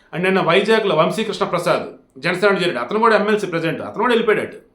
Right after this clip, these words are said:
అతను కూడా బాధ, బాధ కదా అసలు. నేను పడరాని పాటలు పడి పార్టీని ఓ స్టేజ్కి తీసుకొస్తే, బోల్డంత డబ్బు నేను ఖర్చు పెడితే, ఎవరెవరో వచ్చి నా మీద పెత్తనం చెలాయిస్తారు అంటే, అసలు నా గుర్తింపు కూడా లేకుండా నన్ను ఏదో పక్కన పెట్టేశారు, ఏంది అసలు ఇదంతా? అని చెప్పి అతను అంటాడు.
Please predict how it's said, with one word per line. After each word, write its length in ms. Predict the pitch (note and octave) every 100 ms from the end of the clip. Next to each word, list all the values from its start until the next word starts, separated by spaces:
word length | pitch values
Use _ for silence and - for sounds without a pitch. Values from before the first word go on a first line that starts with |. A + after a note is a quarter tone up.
| _ _ -
అతను 260 | B2 G3+ A3+
కూడా 120 | A3+
బాధ, 220 | F#3+ G#3
బాధ 240 | G#3 G3+
కదా 100 | F#3+
అసలు. 180 | C#3 - - _ _ _ _ _ G#2+
నేను 520 | A2+ F#3+ A3 A3 G3 - - C3
పడరాని 380 | C3+ G3 A#3
పాటలు 280 | A3 A3 G#3+
పడి 260 | F#3 D#3 F#3
పార్టీని 480 | D#3+ E3 G3 A3 G#3
ఓ 180 | F3+
స్టేజ్కి 340 | D#3 - F#3+ A3
తీసుకొస్తే, 840 | F3+ F3 E3+ - C#3 C3 G#3+ - _ _ _ _ -
బోల్డంత 540 | C3+ C#3 E3+ G#3+ G#3 D#3+
డబ్బు 160 | E3+
నేను 200 | G3 A3
ఖర్చు 240 | A3 G#3+ G3+
పెడితే, 640 | F#3+ E3 C3+ C#3+ - - _ _ _ -
ఎవరెవరో 460 | A#2+ F3+ A#3 B3+ A#3+
వచ్చి 220 | A3+ A3+
నా 100 | G#3+
మీద 180 | G#3+ G#3
పెత్తనం 220 | G3 G3+
చెలాయిస్తారు 480 | G3 E3+ D#3+ D#3 G#3
అంటే, 120 | G3
అసలు 140 | E3+
నా 420 | C#3+ E3 D#3 C3+ - - _ _ A2+
గుర్తింపు 320 | D#3+ E3 B3+
కూడా 160 | B3+ A#3+
లేకుండా 240 | A#3 A3
నన్ను 140 | G3+
ఏదో 120 | F#3+ G3
పక్కన 260 | E3+ F3+
పెట్టేశారు, 520 | F3+ E3+ D#3 D3+ D3
ఏంది 400 | F#3+ C3 D3 G3
అసలు 140 | A#3+ A3
ఇదంతా? 200 | F#3+ F#3
అని 100 | F3
చెప్పి 140 | F3+
అతను 160 | D#3 D#3
అంటాడు. 260 | D3 -